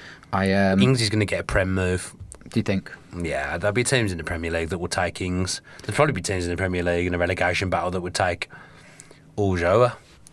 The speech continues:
Speaker 2: as well, maybe a Swansea.
Speaker 1: I liked him when he arrived at Leicester. I think he's a, I think
Speaker 2: He's
Speaker 1: he's a
Speaker 2: got
Speaker 1: nice
Speaker 2: good
Speaker 1: little player.
Speaker 2: championship pedigree 'cause he did well at Brighton
Speaker 1: Yeah.
Speaker 2: before he got that move to Leicester. He'd be the one 'cause he's similar to Davis, isn't he? Big target man.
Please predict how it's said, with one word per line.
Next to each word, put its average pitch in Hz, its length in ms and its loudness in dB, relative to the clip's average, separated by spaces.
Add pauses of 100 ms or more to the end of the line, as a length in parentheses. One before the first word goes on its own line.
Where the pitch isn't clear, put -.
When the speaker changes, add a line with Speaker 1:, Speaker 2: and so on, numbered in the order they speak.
(340)
Speaker 2:
as 87 180 -4
well, 101 160 4
maybe 95 240 0
a 85 60 -4
Swansea. 101 560 0 (100)
Speaker 1:
I 131 120 4
liked 156 320 6
him 104 100 6
when 98 100 6
he 98 60 6
arrived 98 340 6
at - 80 0
Leicester. 87 300 -2
I 92 60 0
think 98 180 0
he's 85 120 -4
a, 90 60 0
I 85 140 -2
think - 100 -8
Speaker 2:
He's 95 100 0
Speaker 1:
he's 95 40 0
a 92 40 0
Speaker 2:
got - 100 4
Speaker 1:
nice 87 120 0
Speaker 2:
good 135 100 4
Speaker 1:
little 85 120 -2
player. 120 40 -2
Speaker 2:
championship 107 360 -2
pedigree 98 360 -2
'cause - 100 -8
he 92 80 -2
did 92 140 -2
well 90 120 2
at 80 100 -4
Brighton 92 460 2
Speaker 1:
Yeah. 87 140 -2
Speaker 2:
before 90 300 -4
he 87 60 -2
got - 180 -2
that 104 140 0
move 104 360 0 (880)
to - 140 -2
Leicester. 101 460 2 (400)
He'd 156 180 4
be 131 80 6
the 107 100 2
one 104 180 4
'cause 98 120 -4
he's 98 240 0 (220)
similar 110 360 2
to 92 100 -2
Davis, 95 440 2
isn't 95 180 -2
he? 92 140 0
Big 85 340 -6
target 87 400 0
man. 87 260 -4